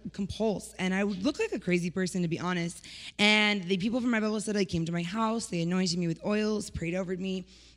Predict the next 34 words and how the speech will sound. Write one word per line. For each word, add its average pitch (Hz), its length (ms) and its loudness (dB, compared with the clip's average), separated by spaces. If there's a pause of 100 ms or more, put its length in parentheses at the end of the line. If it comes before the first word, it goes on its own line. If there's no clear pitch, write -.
(120)
All 220 160 -2
this 247 220 -4
did 196 220 -6
was 175 140 -6
make 165 180 -6
it 180 100 -10
worse. - 460 -14 (360)
It 180 80 -6
made 180 220 -4
it - 80 -10
more 190 300 -2
and 190 180 -2
more 175 200 0
and 165 120 0
more 165 180 0
in 160 60 -2
my 156 140 0
head. 147 340 -6 (120)
I 185 120 2
was 202 160 0
so 180 180 0
scared 180 360 0
I 175 60 0
wasn't 170 280 -2
able 165 220 -4
to 170 80 0
sleep. 220 480 0
I 175 80 -2
was 165 140 0
afraid 175 220 -2
to 170 60 -2
be 170 100 0
left 160 180 -4
alone. 202 500 0